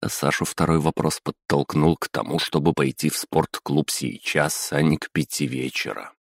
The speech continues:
Павел Александрович — единственный человек, с кем можно поделиться,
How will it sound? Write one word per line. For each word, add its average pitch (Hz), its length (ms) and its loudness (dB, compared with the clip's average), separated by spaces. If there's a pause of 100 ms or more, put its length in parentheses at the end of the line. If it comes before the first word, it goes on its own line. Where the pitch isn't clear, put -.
(240)
Павел 110 320 4
Александрович — 71 1000 2
единственный 95 760 4
человек, 78 480 2
с - 120 -6
кем 76 180 0
можно 73 440 4
поделиться, 71 760 -2